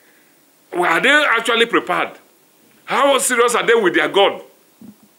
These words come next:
You know, how, how serious? Because if you must, uh, bring up children, you must have the fear of God. If you don't have that children of, uh, the fear of God, you can't bring good, uh, people up. So how are we doing about that? We are concerned about other things.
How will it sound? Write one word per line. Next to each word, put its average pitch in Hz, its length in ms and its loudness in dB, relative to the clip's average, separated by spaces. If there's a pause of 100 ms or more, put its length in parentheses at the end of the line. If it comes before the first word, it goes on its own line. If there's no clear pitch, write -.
(760)
You 151 100 0
know, 196 120 0
how, 240 280 0 (140)
how 220 160 0
serious? 190 440 -2 (160)
Because 247 300 0
if 294 140 0
you 233 140 2
must, 180 260 0
uh, 165 80 4
bring 202 300 0
up 190 160 0
children, 156 440 -2 (240)
you 254 140 0
must 254 240 0
have 285 140 0
the 196 80 0
fear 202 200 0
of 240 140 0
God. 139 160 2 (920)
If 214 200 -2
you 226 100 2
don't 277 200 0
have 226 200 -2
that - 160 -2
children 175 300 0
of, 143 140 0
uh, 156 120 0
the 147 120 0
fear 190 220 0
of 139 100 0
God, 160 160 2
you 220 120 2
can't 294 240 0
bring 233 180 0 (120)
good, 190 200 -4
uh, 165 140 2
people 135 380 -4
up. - 160 -6 (1000)
So 285 180 -2
how 277 300 2
are 180 160 0
we 202 140 -4
doing 180 240 0
about 139 260 -2
that? 139 80 0
We 196 180 4
are 202 160 0
concerned 208 460 0
about 185 340 -2
other 165 240 0
things. 113 300 -4